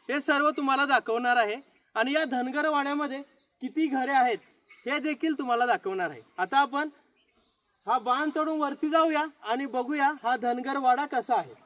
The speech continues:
आम्ही आता ह्या धनगरवाड्याजवळ पोहोचलेलो आहे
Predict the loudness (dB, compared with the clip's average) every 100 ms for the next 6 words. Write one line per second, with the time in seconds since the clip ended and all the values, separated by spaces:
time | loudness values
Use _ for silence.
0 | _ _ _ _ -20 -20 -20 -20 -20 -20
1 | -18 -18 -16 10 12 12 12 12 12 12
2 | 6 -14 -20 -20 -20 -20 -20 -20 _ _
3 | _ _ _ 12 12 12 12 12 12 12
4 | 12 12 12 12 12 12 12 12 12